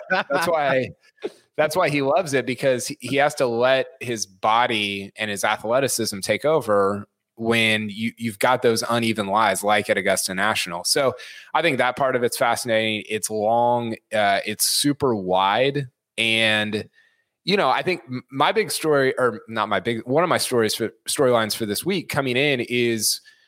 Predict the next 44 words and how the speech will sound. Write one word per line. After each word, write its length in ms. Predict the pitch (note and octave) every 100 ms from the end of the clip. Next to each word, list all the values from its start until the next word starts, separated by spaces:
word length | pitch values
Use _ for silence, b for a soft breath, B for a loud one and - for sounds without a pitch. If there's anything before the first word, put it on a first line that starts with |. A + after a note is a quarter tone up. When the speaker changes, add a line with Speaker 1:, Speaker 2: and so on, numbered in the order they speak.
| b _ _ _ _ -
Speaker 2:
so 160 | - C3
we've 120 | B2+
been 100 | D3+
talking 240 | D#3 D#3
about 200 | D3+ B2+
distance 380 | B2+ A#2+ A#2 G#2
a 40 | -
ton 400 | - - F2+ E2+
because 280 | F2+ A2 F#2+
of 80 | E2+
Bryson, 440 | F2+ E2 - -
right? 280 | F#2+ F#2 F2
And, 200 | G#2 -
and 180 | G#2+ G#2
all 160 | A2
the 80 | A#2+
guys 300 | A2+ G#2+ G#2+
at 120 | G#2
the 60 | -
top. 420 | - E2+ E2 - - _ -
And 520 | A#2+ A#2+ A#2+ A2+ A2+ - -
I 100 | A#2+
think 160 | D3+ D#3+
when 120 | D3
we 120 | C3
think 240 | A2+ C#3+ C3
about 280 | A#2 G#2 F#2
distance, 480 | E3 - B2 A2
you 80 | C3
know, 60 | A#2
you've 220 | A2 B2
got 220 | D3+ B2
guys 380 | A2+ A2+ A2+ -
like 320 | A2+ G#2 - B B B B
Keith 220 | - E3 -
Mitchell 300 | C#3+ - B2+
on 80 |
the 60 | A#2
No 220 | A2+ A#2
Lane 180 | A2 G#2+
Up 180 | A#2+ - - _ _
podcast 460 | - G#2 - A2 G2+
said, 260 | - G#2+
"Hey, 360 | G#2+ C#3+ B2+